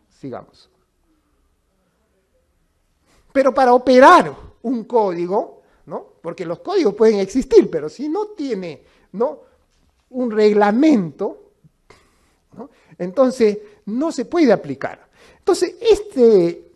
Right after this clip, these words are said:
este código, este, el Código de Ética de la Función Pública, ¿no? va a tener ciertos principios que tenemos bien, tener bien claro,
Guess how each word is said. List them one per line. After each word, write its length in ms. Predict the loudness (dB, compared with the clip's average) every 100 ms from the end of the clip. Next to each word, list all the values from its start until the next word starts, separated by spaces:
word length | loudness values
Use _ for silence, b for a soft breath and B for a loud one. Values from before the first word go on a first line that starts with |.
| _ _
este 260 | -10 -8 -2
código, 720 | 4 6 4 4 2 2 -6
este, 540 | -14 -14 -20 -20 -20 -18
el 100 | -12
Código 260 | 0 2 2
de 80 | 0
Ética 220 | -2 -2
de 40 |
la 80 | -4
Función 300 | -6 -6 -4
Pública, 640 | 0 0 0 0 -2 -2 -12
¿no? 240 | -6 -6 -8 b b b
va 60 | -4
a 60 | -2
tener 220 | -6 -6
ciertos 300 | -6 -8 -12
principios 460 | -12 -8 -6 -6
que 80 | -4
tenemos 300 | -4 -2 -2
bien, 160 | -4 -10 -8
tener 220 | -4 -2
bien 240 | -2 -4
claro, 320 | -6 -10 -12